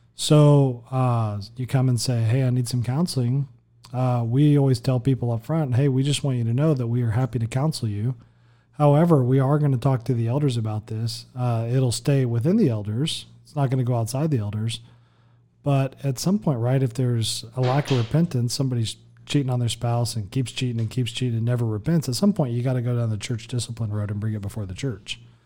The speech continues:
So it's not, right, it's, again, we are not talking psychiatries or psychology or all the kind of things that are associated with that process.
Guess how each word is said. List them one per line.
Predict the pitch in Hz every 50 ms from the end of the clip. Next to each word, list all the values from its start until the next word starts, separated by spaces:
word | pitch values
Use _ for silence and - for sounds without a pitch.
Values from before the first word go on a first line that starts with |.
| _ _ _ _ _ _ _
So | _ - - 156 151 143 139 135 131 123 123 127 - - - -
it's | 147 135 - -
not, | 151 151 160 170 165 160 143 120 123 123 113 - - - _ _
right, | - 135 131 131 131 127 120 - -
it's, | 139 135 117 -
again, | 139 131 120 156 156 139 120 117 113
we | 123 147 165
are | 156
not | 139 139 139 127
talking | 117 - 131 127 - 123 117
psychiatries | - - 113 110 - 127 135 147 139 123 - 120 120 120 117 113 -
or | 113 107
psychology | - - 123 117 - - 131 131 131 131 120 117 120
or | 117 113 113
all | 117 120 117 117
the | 113 113 110 110 107 107
kind | 104 - - 120 117 117
of | 113
things | 117 123 120 117 110
that | 110 110
are | 104
associated | 101 90 - 120 117 113 - 117 113 101 107 101 101
with | 104 92
that | - 110 104 -
process. | - 131 131 120 - - 104 95 90 -